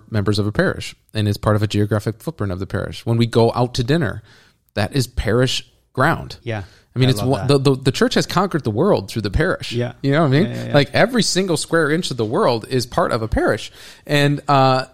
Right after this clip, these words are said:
Speaker 1: again, what if we actually lived that way? Like,
Speaker 2: That's
Speaker 1: what if
Speaker 2: right.
Speaker 1: we actually saw the local Italian restaurant as this is part of the parish. I am on parish property right now, and therefore, um, anyone who does not believe what we believe,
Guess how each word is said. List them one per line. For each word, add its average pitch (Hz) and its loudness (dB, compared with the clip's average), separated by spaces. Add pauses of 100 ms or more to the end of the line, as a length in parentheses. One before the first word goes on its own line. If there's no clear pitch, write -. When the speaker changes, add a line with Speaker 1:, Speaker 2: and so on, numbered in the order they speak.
(180)
Speaker 1:
again, 165 0
what 196 4
if 190 -2
we 170 4
actually 165 0
lived 285 -4
that 98 2
way? 80 -6
Like, 127 2
Speaker 2:
That's 123 0
Speaker 1:
what 170 6
if 226 2
Speaker 2:
right. 214 -2
Speaker 1:
we 170 6
actually 156 2
saw 151 4
the 127 2
local 135 2
Italian 143 -2 (320)
restaurant 123 -2
as 117 -2 (1000)
this 95 -6
is 107 -4
part 104 0
of 127 -4
the 143 -2
parish. - -2 (140)
I 107 -4
am 117 -2
on 127 0
parish 139 -4
property 143 -6
right 95 -8
now, 95 -8
and 107 -6
therefore, 113 -2 (440)
um, 117 0
anyone 139 2
who 131 4
does 123 2
not 127 4
believe 123 4
what 123 4
we 123 4
believe, 156 2